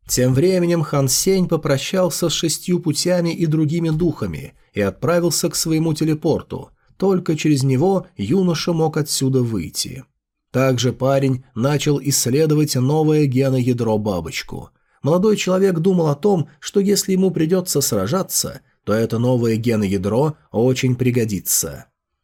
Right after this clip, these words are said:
Геноядро бабочка не было связано с элементом огня. После Святого Света, который появился на арене, возникла недостающая часть ядра, и оно немного изменилось.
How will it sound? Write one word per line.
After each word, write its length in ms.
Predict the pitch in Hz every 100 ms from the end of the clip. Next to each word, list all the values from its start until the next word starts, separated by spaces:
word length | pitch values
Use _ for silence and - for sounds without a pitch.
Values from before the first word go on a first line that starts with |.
| _ _ _ _ _ _ _ _ _
Геноядро 760 | 104 120 202 190 180 175 180 170
бабочка 580 | 180 196 185 175 -
не 220 | 160 185 190
было 180 | 180
связано 560 | 170 - 147 180 160 165
с 160 | 156 165
элементом 540 | 151 147 139 131 135
огня. 500 | 127 123 107 85 147 _ _ _
После 340 | - 156 - 151
Святого 460 | 151 143 160 147
Света, 640 | 135 - 147 175 - - - _
который 400 | - 180 196 190
появился 580 | 180 180 175 196 - 165
на 140 | 151
арене, 580 | 131 151 202 120 78 - - -
возникла 640 | 107 131 139 196 190 185
недостающая 880 | 180 175 170 170 180 180 - 170 160
часть 420 | - 175 160 -
ядра, 520 | 147 165 151 87 - _ _
и 80 | 98
оно 260 | 92 110
немного 500 | 180 185 160 156 156
изменилось. 960 | 156 - 156 151 156 143 87 73 - -